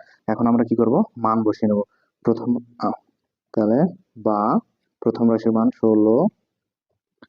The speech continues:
যেহেতু এটার মান বের করব, তাই এরা, তাই হচ্ছে আমরা এটা লিখে নেব। চতুর্থ রাশি সমান কত? দ্বিতীয় রাশির মান হচ্ছে চব্বিশ,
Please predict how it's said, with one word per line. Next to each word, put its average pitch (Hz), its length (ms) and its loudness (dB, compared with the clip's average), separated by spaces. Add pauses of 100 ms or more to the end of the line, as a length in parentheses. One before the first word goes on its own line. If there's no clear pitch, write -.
(440)
যেহেতু 113 300 2
এটার 117 160 2
মান 117 220 4
বের 113 160 4
করব, 113 180 -2
তাই 113 120 2
এরা, 110 200 4 (600)
তাই 113 180 2
হচ্ছে 110 240 -2
আমরা 117 300 2
এটা 113 140 2
লিখে 110 320 2
নেব। 110 360 2 (1300)
চতুর্থ 113 520 0 (1800)
রাশি 113 520 2 (1900)
সমান 110 640 0 (100)
কত? 117 200 0 (580)
দ্বিতীয় 117 260 2
রাশির 113 220 0
মান 113 120 2
হচ্ছে 110 220 -6
চব্বিশ, 117 540 2